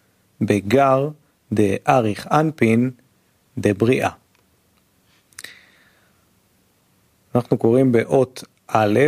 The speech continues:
קטנה, מבארת כי הגימל הראשונות של הוו קצוות דאריך אנפין דבריאה. אות א',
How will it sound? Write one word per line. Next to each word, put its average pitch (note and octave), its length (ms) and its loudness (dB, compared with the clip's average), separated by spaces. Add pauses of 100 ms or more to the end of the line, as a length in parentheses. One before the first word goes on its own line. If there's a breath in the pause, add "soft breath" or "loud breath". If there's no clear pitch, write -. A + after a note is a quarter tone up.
(140)
קטנה, G#2 640 0 (260)
מבארת D3 800 0 (720)
כי D3+ 260 2
הגימל C#3+ 640 4
הראשונות A#2 840 0 (140)
של A2 280 0
הוו B2 480 0
קצוות A#2 680 -2 (340)
דאריך A2+ 460 0
אנפין A#2 400 2
דבריאה. G#2 440 -2 (1400 soft breath)
אות C#3 180 0
א', A#2+ 240 0